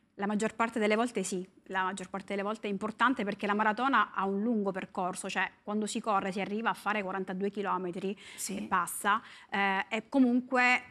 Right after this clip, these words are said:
Speaker 2: Sì.
Speaker 1: sintomo di un percorso precedente di almeno sei mesi dove tu ti alleni e fai chilometri e chilometri per abituare il tuo fisico a raggiungere quell'obiettivo. E quindi come si fa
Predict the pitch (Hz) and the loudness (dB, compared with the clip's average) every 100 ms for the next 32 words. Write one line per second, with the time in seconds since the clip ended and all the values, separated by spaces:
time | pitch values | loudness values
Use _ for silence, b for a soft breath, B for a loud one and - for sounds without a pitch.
0 | - 185 226 226 277 262 226 220 220 233 | -10 -2 2 2 4 4 6 4 2 -2
1 | - 226 214 208 220 214 214 202 208 214 | -2 -4 -2 -2 -2 -2 0 0 0 -2
2 | 202 240 233 202 208 233 196 190 202 196 | -4 -2 2 2 2 -2 -2 0 -2 -4
3 | 202 214 233 196 202 214 - 196 214 214 | -4 -2 0 2 0 -2 -2 -2 0 0
4 | 196 190 196 240 202 233 214 190 196 190 | 0 -2 -4 -2 0 0 -2 -2 -2 -4
5 | - - 190 220 214 240 226 190 269 240 | -4 -4 -2 0 0 0 -2 -2 -2 0
6 | 196 185 190 185 202 202 196 190 190 185 | 0 -2 -4 -6 -4 -4 -2 -4 -4 -6
7 | 185 190 - 196 190 190 180 B B B | -4 -8 -6 -6 -4 -4 -8 B B B
8 | 226 269 247 240 330 339 254 226 233 240 | -6 2 2 2 2 2 0 4 6 6